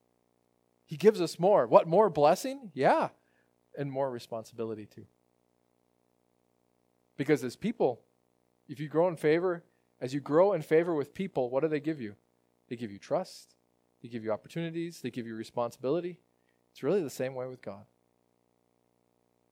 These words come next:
And so as Jesus was submissive to his parents within this realm of habits and customs, as he had understanding,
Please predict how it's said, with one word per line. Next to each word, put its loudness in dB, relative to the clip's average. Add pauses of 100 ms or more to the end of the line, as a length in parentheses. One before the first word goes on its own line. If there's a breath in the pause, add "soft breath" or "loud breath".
(920)
And -10
so 2
as -2
Jesus -4
was 0
submissive -4
to -12
his -10
parents -10 (520)
within -4
this -6
realm 0 (300)
of -14
habits 0
and -20
customs, -4 (1120)
as -10
he -2
had 2
understanding, -4